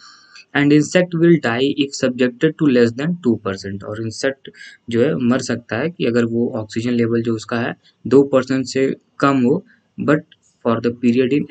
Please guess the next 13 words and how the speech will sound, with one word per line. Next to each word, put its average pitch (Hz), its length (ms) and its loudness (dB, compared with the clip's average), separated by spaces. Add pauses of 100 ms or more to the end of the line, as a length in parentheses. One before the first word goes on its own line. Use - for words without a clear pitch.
excess 120 340 -8
of 139 100 -10
fourteen 107 460 -6
days, 98 240 -4
लगभग 110 300 -8
चौदह 113 380 0
दिनों 113 360 -4
तक 117 100 -6 (300)
जो 117 120 -4
ऑक्सीजन 110 320 -4
लेवल 110 320 -2
है 135 80 -2
वो 170 100 0